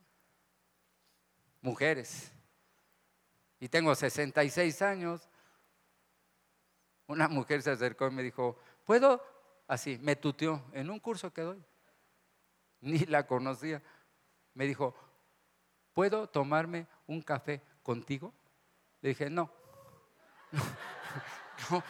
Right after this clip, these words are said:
todavía no estoy, ah, son dos meses, hermanito. Todavía lloro. No estoy listo.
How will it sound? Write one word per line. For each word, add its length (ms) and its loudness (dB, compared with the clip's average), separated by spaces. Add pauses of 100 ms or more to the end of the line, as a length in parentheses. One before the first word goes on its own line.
(160)
todavía 400 6
no 100 8
estoy, 400 6
ah, 320 8 (200)
son 220 -6
dos 180 2
meses, 760 -2 (960)
hermanito. 760 0 (1300)
Todavía 380 8
lloro. 520 2 (2500)
No 120 2
estoy 260 0
listo. 420 -8